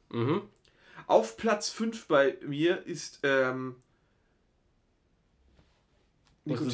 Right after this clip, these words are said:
Speaker 1: so lange überlegen.
Speaker 2: Nikotin. Ja, also ganz klar.
Speaker 1: Du
Speaker 2: Also,
Speaker 1: sagst, du
Speaker 2: und
Speaker 1: sagst,
Speaker 2: zwar
Speaker 1: Bier ist nicht drin und jetzt sagst du Nikotin.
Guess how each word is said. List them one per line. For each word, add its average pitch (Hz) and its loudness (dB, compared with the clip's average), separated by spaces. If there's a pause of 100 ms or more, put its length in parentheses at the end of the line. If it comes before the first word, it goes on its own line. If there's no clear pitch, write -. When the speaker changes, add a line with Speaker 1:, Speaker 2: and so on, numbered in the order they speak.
Speaker 1:
so 190 6
lange 196 4
überlegen. 131 2
Speaker 2:
Nikotin. 160 -8 (880)
Ja, 131 -8
also 120 -6
ganz 147 -4
klar. 175 2
Speaker 1:
Du 156 8
Speaker 2:
Also, 147 4
Speaker 1:
sagst, 147 4
du 160 0
Speaker 2:
und 160 4
Speaker 1:
sagst, 165 4
Speaker 2:
zwar 190 8
Speaker 1:
Bier 233 8
ist 175 -6
nicht 175 -2
drin 156 0
und 170 2
jetzt 151 2
sagst 160 -2
du 147 0
Nikotin. 117 -2